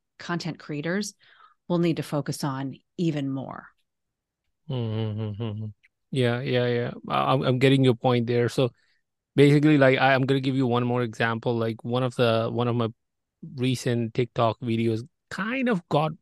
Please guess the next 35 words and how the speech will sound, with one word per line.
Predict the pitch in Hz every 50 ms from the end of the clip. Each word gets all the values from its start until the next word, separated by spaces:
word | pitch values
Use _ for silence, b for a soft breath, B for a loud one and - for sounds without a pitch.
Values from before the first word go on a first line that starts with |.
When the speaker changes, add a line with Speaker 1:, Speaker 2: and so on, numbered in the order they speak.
| _ -
Speaker 2:
viral, | 139 131 123 123 127 135 143 147 156 160 160 151
like, | 143 127 120 -
five | - 127 120 123
hundred | 127 123 120 117
thousand | 123 120 120 120 120 123 120
Speaker 1:
Oh. |
Speaker 2:
views. | 113 113 120 123 123 120 117 -
So | - 120 117 117 117 117 -
in, | - 135 131 123 -
in | 127 123
a | 120
Speaker 1:
Wow. | 123 120 120
Speaker 2:
matter | 120 120 120 120 120
of | 117 113 110
days. | 110 113 117 117 120 113 -
So | - 127 120 117 117 113 113 - b b b b b b b b b b b _ _ -
it | -
w-, | 147 135 139 -
I | 139 139
was | 143 135
just | 127 123 117 117
getting, | 120 117 117 113 110
like, | 107 110 - - _ _ _ _ _
maybe | - 131 127 123 113 113 110 113 - _ _ _ _ _ _ _ _ -
thousand | 123 120 127 127 123 120 123 120
views | 113 113 117 117 120 117 113 113
or | 104
something | - - 120 113 110 120 117
like | 113 110 110
that | 113 113 113 110 113 -
in, | - 120 120 117
in | - 117 117
an | 113 113 110
hour. | 110 110 113 113 117 113 110
So, | - - 127 120 113 113 110 107